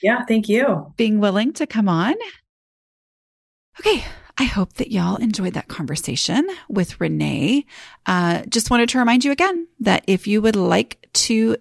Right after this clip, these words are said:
Speaker 2: join us in the Patreon community, in the super secret Facebook group, and just the lovely group of people who all understand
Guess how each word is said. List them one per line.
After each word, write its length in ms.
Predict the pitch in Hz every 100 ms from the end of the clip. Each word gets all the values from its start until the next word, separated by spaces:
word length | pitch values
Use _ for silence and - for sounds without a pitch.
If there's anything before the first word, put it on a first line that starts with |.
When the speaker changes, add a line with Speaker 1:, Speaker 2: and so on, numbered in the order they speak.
| 175
Speaker 2:
join 320 | 175 160 170
us 360 | 247 - - - - - - _ -
in 400 | 175 160 165 165
the 100 | -
Patreon 480 | 180 - 175 156 175
community, 600 | - 160 175 254 339 339 _
in 320 | 165 160 160
the 140 | - 165
super 260 | - 165
secret 300 | 160 - - -
Facebook 320 | 233 - 233
group, 440 | 226 214 202 - -
and 280 | 175 - -
just 220 | 170 -
the 200 | - - - _ _ _ _ -
lovely 580 | 233 240 226 220 220 220
group 240 | - 202 -
of 100 | -
people 340 | 185 180 180
who 340 | - 165 156 - - - - - _ _ _ _ _ _ -
all 180 | 202
understand 800 | 190 165 160 - 147 143 143 160